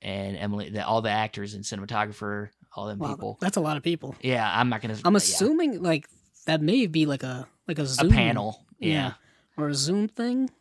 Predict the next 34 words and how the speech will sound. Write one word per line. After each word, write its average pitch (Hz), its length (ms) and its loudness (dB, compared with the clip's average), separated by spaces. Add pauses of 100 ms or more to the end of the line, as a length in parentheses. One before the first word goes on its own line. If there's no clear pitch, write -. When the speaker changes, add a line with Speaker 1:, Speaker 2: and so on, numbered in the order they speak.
Speaker 1:
And 127 100 0
also, 147 360 2
that 110 180 -4
it 107 140 -14
has 120 260 0 (140)
more 131 200 0
film 117 220 -4
festival 107 400 -8
stuff 101 280 -6
here. 107 120 -4
We 104 80 -8
got, 101 260 -6
uh, 95 220 -6 (420)
Pendan-, 123 560 0
uh, 104 160 -4
the 104 120 -8
Pendance 120 760 -2
Film 120 280 -6
Festival 117 400 -6
twenty 113 260 -6
twenty-one 113 500 -2
live 110 220 -4
streamed, 127 560 -4 (580)
uh, 101 280 -6
Q 123 220 -2
and 113 100 -4
A, 117 400 -4 (380)
um, 98 500 -8 (160)
trailer, 113 380 -2
image 110 340 -4
gallery, 107 560 -2
and 104 100 -6
reversible 104 460 -8
sleeve. 135 760 -2